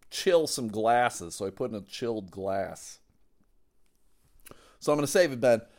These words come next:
Uh, and thank, thank you very much. I, somehow I fucked up, uh, 'cause he was like, "Yeah, I can drop these off at your house."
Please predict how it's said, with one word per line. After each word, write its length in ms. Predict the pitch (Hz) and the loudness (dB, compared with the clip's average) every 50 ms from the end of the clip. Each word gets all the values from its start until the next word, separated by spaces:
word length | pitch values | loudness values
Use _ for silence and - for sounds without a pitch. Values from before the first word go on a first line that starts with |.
| - - - - | -20 -12 -2 2
Uh, 220 | 131 131 131 139 - | 6 6 6 6 4
and 140 | 139 143 147 | 2 2 6
thank, 280 | 202 233 254 240 202 - | 8 8 8 6 4 2
thank 240 | - 277 277 294 | 2 2 2 2
you 80 | 294 277 | 2 4
very 260 | 240 240 240 233 220 | 8 8 10 10 8
much. 360 | 196 196 196 175 131 - - - - | 6 6 4 4 2 0 -4 -6 0
I, 280 | 151 165 185 180 160 - | 2 4 4 4 2 0
somehow 480 | - - 240 269 349 294 240 208 175 | 0 0 2 2 2 0 2 4 6
I 80 | 147 135 | 6 4
fucked 360 | - - 220 190 170 - - | 4 2 2 2 2 4 6
up, 380 | 175 160 143 131 - - - - | 6 6 6 6 4 -2 -8 0
uh, 380 | - 127 123 117 110 101 - - | 2 4 4 4 4 2 0 -4
'cause 220 | - - 139 131 | -4 -2 -2 -2
he 80 | 147 151 | -2 -4
was 100 | 143 151 | -2 -2
like, 140 | 170 - | -2 0
"Yeah, 160 | - 208 262 269 | 0 0 0 0
I 80 | 262 | 0
can 100 | - 190 | -2 -2
drop 240 | 196 240 247 254 247 | -4 -2 -2 -2 -4
these 140 | - 208 202 | -4 -2 0
off 160 | 262 - 233 | 0 0 0
at 60 | 190 | -2
your 100 | 156 170 | -4 -2
house." 480 | 185 214 262 240 214 - - - - | -2 -2 -2 0 -2 -2 -4 -6 -12